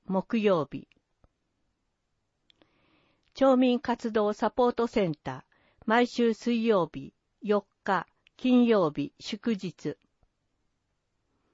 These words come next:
文化会館、毎週火曜日。ラビンプラザ、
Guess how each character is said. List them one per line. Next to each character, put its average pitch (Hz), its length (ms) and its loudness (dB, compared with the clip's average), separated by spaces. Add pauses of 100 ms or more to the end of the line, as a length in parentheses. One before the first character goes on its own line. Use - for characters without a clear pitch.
(200)
文 254 200 2
化 247 160 -2
会 208 260 0
館、 147 280 -10 (360)
毎 233 220 0
週 202 280 -4
火 208 180 -4
曜 220 280 2
日。 - 180 -16 (1500)
ラ 208 140 4
ビ 262 160 2
ン 247 80 2
プ 226 120 -8
ラ 208 160 0
ザ、 147 240 -6